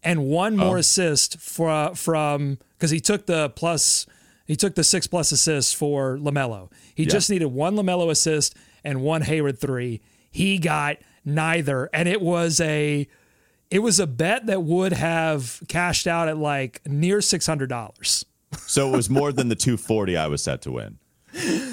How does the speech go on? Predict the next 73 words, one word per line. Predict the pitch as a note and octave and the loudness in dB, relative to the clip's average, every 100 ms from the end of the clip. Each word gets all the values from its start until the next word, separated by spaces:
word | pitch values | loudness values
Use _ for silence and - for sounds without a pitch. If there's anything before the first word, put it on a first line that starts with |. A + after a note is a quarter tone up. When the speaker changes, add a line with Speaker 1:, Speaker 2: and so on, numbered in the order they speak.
| G3 | -10
Speaker 1:
Yeah, | - F#3+ | -6 0
well, | F#3 F3 | 0 2
two | - E3 | 2 2
dollars | E3+ G3+ G3+ D#3+ | 2 2 2 0
and | D3+ | 0
forty | F3 E3 D3+ | 0 0 0
cents, | - D3+ C#3 D3+ | 0 0 -2 -2
yes. | C#3 | 0
Speaker 2:
That's | C3+ | 2
Speaker 1:
It | |
Speaker 2:
what | D#3 | 2
Speaker 1:
was | E3 F3+ | 2 2
Speaker 2:
I'm | |
saying. | - | 2
Yeah. | G3 | 2
Speaker 1:
significantly | A#3+ A#3+ G#3+ | 2 0 0
more | F#3 F3+ | 2 2
Speaker 2:
Let's | F3+ | 2
Speaker 1:
than | E3 | 2
Speaker 2:
be | D#3 | 2
Speaker 1:
the | |
Speaker 2:
clear. | - F3 | 2 0
Speaker 1:
two | E3+ | 0
dollars | D3+ F3 F3 D#3+ | 0 0 0 0
and | D3+ C3 | -4 -4
forty | D#3 C#3 | -4 -2
cents | C3 D3+ C3+ C3 | -2 -2 -2 -2
Speaker 2:
That's | F#2 | -2
right. | F#2 C2+ - - | -2 -4 -6 -2
Speaker 1:
that | D#3+ | 0
you | D#3+ | 2
Speaker 2:
That's | E3 | 2
Speaker 1:
were | D#3 | 2
Speaker 2:
right. | |
Speaker 1:
set | - C#3+ A#2 | 2 0 -2
to | C3 | -4
win. | C3+ B2+ | -2 -4
We're | B2 E3 | -2 -2
pl-, | - F3 | -2 -2
we're | F3 | -2
playing | F3 G#3+ G#3 | 0 0 0
with | F3 | 0
small | E3+ E3 | 0 0
numbers, | D3+ D3+ C#3+ C#3+ - - - - _ - | 0 -2 0 0 -2 -4 -16 -20 _ -6
um, | D3 C#3+ D3 - | -4 0 -2 -2
and | D3+ D3 | -2 0
we're | D3 | 0
losing | D3+ F#3+ E3 D3+ | 2 2 2 0
money | D3+ | 0
for | C3+ C3 | -2 -4
charity | - C3+ C3 B2+ | -2 -4 -4 -4
right | B2 B2 | -6 -6
now. | B2+ | -6
But | B2+ | -2
we're | A#3+ | 0
gonna | A4 A#4+ | 0 0
turn | F#4 G4+ | 0 0
this | F4 - | 0 0
thing | C#4 B3+ | 0 0
around. | G#3 G#3 G#3+ F3+ A#2+ G#2 - | 0 0 0 0 -4 -6 -6
Let | G3 | -4
me | B3 | 0
tell | A3+ D#3 | 0 0
you, | B2 | 0
bet | G#3 A3+ | -2 -2
the | G3 | -2
buzz. | E3+ B2 | -2 -2
We're | C3 | -4
gonna | A#3+ | -4
turn | - A#3 | -2 -2
this | F#3+ - | -2 -2
thing | D#3 | -4
around. | B2+ A2+ F2+ | -6 -8 -14